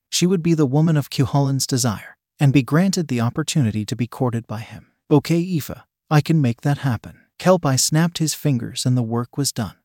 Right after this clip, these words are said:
It really was that simple for a water sprite. They could grant pretty well any desire anyone could harbor in their hearts. However, this particular wish would swiftly backfire on Aoife.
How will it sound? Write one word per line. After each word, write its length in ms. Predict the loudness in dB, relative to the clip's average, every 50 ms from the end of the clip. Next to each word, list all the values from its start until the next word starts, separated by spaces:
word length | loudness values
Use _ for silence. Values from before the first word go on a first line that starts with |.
| _ _ _ 0
It 120 | 0 2
really 300 | 2 2 2 4 4 4
was 180 | 4 2 2 2
that 180 | 0 0 0
simple 380 | 0 0 2 0 0 0 -2 -4
for 200 | -2 -2 0 0
a 60 | 0
water 340 | 0 0 -2 -2 -2 -4 -4
sprite. 460 | -6 -6 -8 -10 -10 -12 -16 -20 -20 _ _ _ _
They 120 | 2 2
could 200 | 2 2 -2 -2
grant 360 | 2 2 2 2 2 -2 -6 -6
pretty 240 | -4 -2 -2 -2
well 280 | 0 2 2 2 2 2
any 180 | 2 2 2 0
desire 480 | 0 -2 0 0 0 0 -2 -2 -4 -4
anyone 360 | -2 -2 0 0 -2 -4 -4 -6
could 140 | -6 -8
harbor 340 | -4 -4 -2 -2 -2 -2 -2 -2
in 120 | -2 -2
their 120 | -2 -4
hearts. 540 | -4 -6 -8 -12 -12 -14 _ -8 -8 -8 -8 -12 _ 2
However, 520 | 4 4 4 4 2 -2 -6 -12 -20 -20 _ _ _ _ 2
this 180 | 2 4 4
particular 560 | 2 -2 -2 -2 -2 -2 -2 0 0 2 2 2
wish 280 | 0 0 -2 -2 -2
would 120 | -4 -4 -4
swiftly 460 | -4 -2 -2 -2 -2 -2 -2 -2 0
backfire 580 | 0 0 -2 -2 -2 -4 -4 -4 -2 -2 -4
on 180 | -4 -2 -2 -2
Aoife. 380 | -4 -4 -6 -10 -14 -16 -18